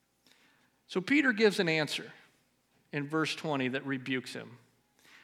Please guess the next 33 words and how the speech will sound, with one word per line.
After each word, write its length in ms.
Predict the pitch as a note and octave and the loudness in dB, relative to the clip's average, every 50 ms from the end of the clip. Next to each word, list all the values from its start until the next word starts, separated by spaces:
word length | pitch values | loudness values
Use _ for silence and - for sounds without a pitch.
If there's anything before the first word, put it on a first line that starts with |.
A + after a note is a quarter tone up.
| _ _ _ | _ _ _
And 120 | D#3 F3 G3+ | 0 4 4
this 200 | A#3+ G#3+ - - | 4 4 4 2
answer 440 | G3+ A3 A3 G#3+ - - G3+ G3 | 4 4 4 2 2 2 2 4
is 220 | F#3 F3 D#3 C3+ - | 4 4 2 2 0
straightforward, 840 | - - - F#3+ F#3 E3+ E3 E3+ - G3 G3+ G#3+ A#3+ B3+ C4+ C#4+ D#4 D4+ - - - _ _ _ _ _ _ _ _ _ _ _ _ _ _ _ _ _ _ | -2 -2 0 2 2 2 2 0 -2 -2 -2 -2 -2 -2 -4 -6 -8 -10 -14 -20 -20 _ _ _ _ _ _ _ _ _ _ _ _ _ _ _ _ _ _
it 180 | - F3 E3+ D#3+ | 0 2 4 4
is 360 | D3+ C#3+ C3+ - - - - - - _ | 4 2 0 -2 -8 -10 -12 -16 -10 _
confusing, 680 | - C3+ B2+ - - G#3 C4 D4+ B3+ F4+ F4 E4 D#4+ - - - - - - - - - _ _ - _ _ _ _ _ _ - | -4 -4 -2 -2 0 0 2 2 0 0 -4 -4 -8 -12 -16 -20 -20 -20 -20 -20 -20 -20 _ _ -20 _ _ _ _ _ _ -4
and 180 | D#3+ D#3+ D#3+ | -2 0 2
it 160 | D#3+ E3 E3+ | 4 4 6
is 140 | F3+ F3+ F3 | 6 4 4
still 260 | - - - G#3 G3+ | 2 2 2 2 4
debated. 540 | F#3+ F3 F3+ F#3 G3+ G3 F#3 C#3 A2 - - - - - - _ _ _ _ _ _ _ _ _ _ _ _ _ _ _ - _ _ _ _ _ _ - | 4 0 0 2 2 2 4 2 0 -6 -8 -14 -20 -20 -20 _ _ _ _ _ _ _ _ _ _ _ _ _ _ _ -20 _ _ _ _ _ _ -2
Peter 260 | A3 A3+ G#3+ G#3+ - | 0 2 2 2 2
says, 320 | - - G#3+ G3+ F3+ E3 | 4 6 6 6 6 6
"May 160 | G3 G#3 G#3+ | 4 4 6
your 200 | G#3+ G3+ G3 F#3+ | 8 8 6 6
money 360 | G3 G3 A3 B3 C4+ D4 D#4 D4 | 6 4 4 4 4 2 0 -4
perish 500 | - - - A3+ A#3 A#3 A#3 - - A3 | -4 0 0 2 2 2 2 0 0 2
with 240 | G#3+ G#3 F#3+ G3+ | 2 2 2 2
you 100 | F#3 D#3+ | -2 -2
because 360 | D3 D3 C#3 - F#3+ E3+ C#3+ D3 | 0 -2 0 2 0 0 0 0
you 100 | D#3+ D3 | -4 -4
thought 460 | - - G#3+ G3+ G#3+ A3 - - G#3 | -2 0 2 2 2 2 0 -2 -4
you 80 | E3+ | -4
could 220 | D#3 - C#3+ C3 A#2+ | 0 0 -2 0 2
buy 320 | D#3 D#3 F3 F#3 G3 F#3+ | 4 4 4 4 2 2
the 80 | E3 C#3+ | 0 -2
gift 420 | C3 C3 D3 E3+ F#3+ F#3 - - | -6 -2 -2 -2 -2 -2 0 -2
of 160 | G#3 F3+ E3+ | -2 -2 -2
God 340 | D#3+ E3 D3+ D3+ D3 D3 D3+ | -2 0 2 2 2 2 0
with 200 | C#3+ C#3 C3+ - | -2 -4 -6 -4
money. 440 | D3 C#3 C3 B2 A2+ A2 A#2+ B2 | -4 -4 -4 -4 -4 -6 -10 -14